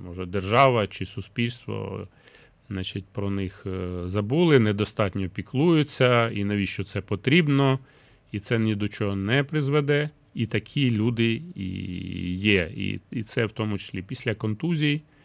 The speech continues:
Багато випадків, коли людина міняється, змінюється. Тут можуть допомогти тільки рідні, друзі, які заохотять, які спонукають.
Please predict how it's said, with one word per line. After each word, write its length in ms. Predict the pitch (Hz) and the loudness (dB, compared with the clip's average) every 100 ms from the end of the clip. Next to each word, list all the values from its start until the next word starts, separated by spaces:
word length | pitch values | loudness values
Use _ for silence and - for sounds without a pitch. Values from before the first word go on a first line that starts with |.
| - _ _ _ _ _ _ _ _ _ _ _ _ _ _ - 110 | -20 _ _ _ _ _ _ _ _ _ _ _ _ _ _ -20 -4
Багато 380 | 113 120 123 120 | 0 0 2 0
випадків, 480 | 120 117 - 110 104 | 2 0 0 -4 -4
коли 340 | - 107 107 | -2 0 0
людина 400 | 104 101 107 104 | 0 2 2 2
міняється, 640 | 101 107 127 135 120 107 | 2 2 2 0 0 -2
змінюється. 760 | 95 107 120 113 101 - 95 92 - _ _ _ _ - - _ _ _ _ _ | 0 2 2 2 0 -2 -6 -6 -14 _ _ _ _ -20 -20 _ _ _ _ _
Тут 260 | - 127 - | -8 -6 0
можуть 320 | 127 127 120 | 2 2 2
допомогти 640 | 117 117 117 117 - 131 | 0 0 0 -2 -4 -6
тільки 540 | 120 110 113 110 104 104 | -4 -4 -4 -2 0 2
рідні, 360 | 110 127 110 | 2 2 0
друзі, 560 | 92 104 113 113 127 123 - | 0 -2 0 -2 -4 -6 -10
які 420 | 107 98 - 104 107 | -8 -8 -6 -4 -2
заохотять, 880 | 101 104 95 - 110 120 120 120 | 0 0 0 -2 -4 -2 -2 -2
які 480 | 98 95 - 101 95 - _ _ - | -4 -4 -4 -4 -4 -8 _ _ -20
спонукають. 880 | - - 117 107 - 107 120 131 | -8 0 0 0 2 4 4 2